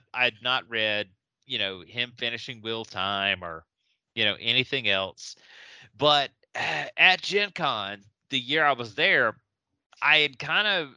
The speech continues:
<sighs> gotten off in this section, apparently where I was not supposed to be. And it's a giant freaking convention. And so,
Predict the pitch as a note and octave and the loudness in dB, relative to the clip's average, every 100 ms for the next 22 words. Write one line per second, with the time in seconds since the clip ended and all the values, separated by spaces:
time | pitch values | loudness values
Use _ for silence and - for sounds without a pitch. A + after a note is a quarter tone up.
0 | - - - - - - - C#3+ D3+ F3 | -16 -12 -12 -12 -14 -18 -20 2 2 2
1 | G3 E3+ - B2 B2 B2 - A#2+ A2+ A#2 | -6 -14 -2 2 2 0 -4 -10 -6 -6
2 | A2+ - C#3+ C#3+ - - A2+ G2+ F#2 F2 | -6 -6 -2 -2 -4 -8 -4 -4 -4 -10
3 | F2 _ _ _ _ _ _ _ _ C3+ | -20 _ _ _ _ _ _ _ _ 0
4 | B2+ - G#3+ G#3+ D3 C#3 B2 B2 B2+ B2+ | 2 4 4 2 0 -2 0 0 2 2
5 | A#2 G#2 A2 A#2+ - - A2+ A2+ G#2 - | 0 -2 2 2 0 -12 -8 -6 -6 -10
6 | F#2+ E2 F2 C#2+ C#2 _ _ _ _ _ | -16 -8 -8 -10 -20 _ _ _ _ _
7 | _ _ _ _ - C#3 D3 E3+ - C3+ | _ _ _ _ -4 -2 -2 -6 2 4
8 | D3 D3 - - A#2+ A#2 G2+ G2+ F#2+ F2 | 6 4 2 -6 -6 -8 -10 -10 -6 -8
9 | - D#2 D#2 D#2+ A2+ G#2 - F#2+ F2+ F2 | -8 -16 -16 -12 -10 -10 -4 -2 -2 -2